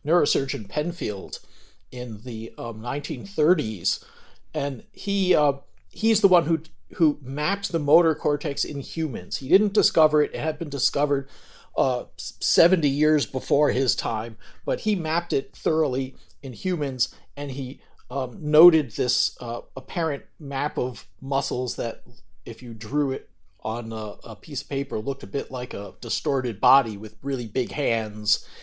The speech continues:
and a really big face. Uh, you know, the parts of the body that are controlled, uh, in finer detail have greater representation in the cortex. And so he called it the homunculus. And, um, that was a,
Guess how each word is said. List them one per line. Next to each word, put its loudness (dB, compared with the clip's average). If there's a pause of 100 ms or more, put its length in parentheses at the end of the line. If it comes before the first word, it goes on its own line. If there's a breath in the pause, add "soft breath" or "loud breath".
and -4
a -2
really 4
big -2
face. -2 (300 soft breath)
Uh, -4
you -6
know, -4
the -8
parts -4
of -8
the -8
body -2
that -6
are -6
controlled, -4 (100)
uh, -8
in -10
finer -4
detail -8
have -12 (100)
greater -8
representation -8
in -10
the -10
cortex. -8 (240 soft breath)
And -6
so 0
he -2
called 4
it 0
the -2
homunculus. -4 (420 soft breath)
And, -8 (140)
um, -6 (380)
that 4
was 4
a, 0